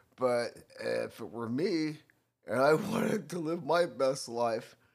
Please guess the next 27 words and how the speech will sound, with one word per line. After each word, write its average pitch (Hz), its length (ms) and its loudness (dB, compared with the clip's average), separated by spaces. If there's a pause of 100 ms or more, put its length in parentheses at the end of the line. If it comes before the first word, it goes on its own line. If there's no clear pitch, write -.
(300)
as 107 100 -8
far 127 420 -2
as 120 100 -6
some 117 220 -6
of 117 80 -8
the 120 80 -6
perks - 420 -4
that 117 160 -8
come 113 180 -8
along 117 340 -4
with 107 200 -10
being 127 220 -2
in 120 80 -4
a 110 40 -8
professional 113 540 -8
sports 226 480 -4
league, 160 240 -6 (1040)
you 107 100 -10
might 131 460 0
think 170 240 -6
about 123 500 -2 (580)
selling 104 400 -6
yourselves. 92 600 -10 (580)
Just 104 180 -12
a 104 40 -16
thought, 98 340 -8
yeah? 104 300 -6